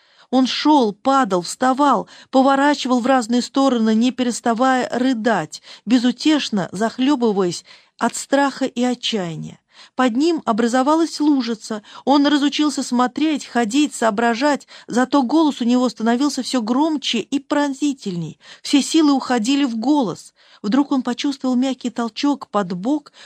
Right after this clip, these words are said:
услышал тяжёлое дыхание матери, примчавшейся откуда-то издалека. Большой язык облизал разом всю его маленькую морду. Её зубы мягко и крепко сжались, ухватив за мягкую складку на шее,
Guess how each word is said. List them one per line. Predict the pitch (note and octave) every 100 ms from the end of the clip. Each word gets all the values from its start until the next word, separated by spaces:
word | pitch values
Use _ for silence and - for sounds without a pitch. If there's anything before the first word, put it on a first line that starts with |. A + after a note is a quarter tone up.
| -
услышал | B3 D4+ D#4 D4
тяжёлое | - C4 D4+ D4+ C#4+
дыхание | A#3+ - C4+ A#3+ A#3
матери, | G#3+ C#4+ C#4+ G#3 F3+ - -
примчавшейся | - C4 - C4+ - B3 B3+
откуда-то | A#3+ - B3 A#3 A#3
издалека. | G#3+ G#3 A3 A3 G#3 F3+ - _ - -
Большой | G3 A#3 C4+ C4
язык | A3 D4 C#4+
облизал | - G#3+ A#3 A3 C4+ C4+ A#3+
разом | A3+ C4+ A#3 A3+ G#3
всю | - C#4+
его | D4+ A#3 A#3+
маленькую | G#3 A3 B3 A#3 G#3+ - A3+
морду. | G#3+ G#3 F#3+ D#3 D#3 - _ _ _ -
Её | G#3+ A3+
зубы | F#3+ C4 A#3
мягко | G#3 G#3+ A#3+ - G3
и |
крепко | - B3 - G3
сжались, | E3+ A3 B3+ G3+ - - -
ухватив | A#3 A#3 A#3 C4+ A#3
за | G#3+ G#3+
мягкую | A3 C4 - A#3+
складку | - A#3 B3 - B3
на | A#3+ A#3
шее, | - A#3 F#3 D3+